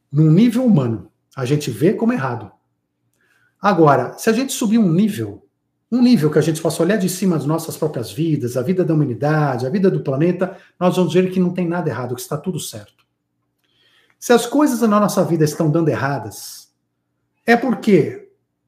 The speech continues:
ou são aprendizados e situações, situações que estão te trazendo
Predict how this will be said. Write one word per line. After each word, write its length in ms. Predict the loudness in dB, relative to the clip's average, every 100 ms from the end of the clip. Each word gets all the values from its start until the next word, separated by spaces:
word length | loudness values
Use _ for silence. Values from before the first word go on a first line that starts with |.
| _ _ _ _
ou 460 | 6 6 4 -6 -18 _ _ _ _ _ _ _ _ _
são 220 | -2 0
aprendizados 840 | 0 2 0 2 2 2 0 -4 -8
e 60 |
situações, 920 | -8 -2 0 0 0 0 -2 -4 -12 _ _
situações 600 | -10 -4 -2 0 -2 -4
que 80 | -4
estão 220 | -2 -2
te 120 | -2 -6
trazendo 920 | -4 0 0 0 0 0 0 -4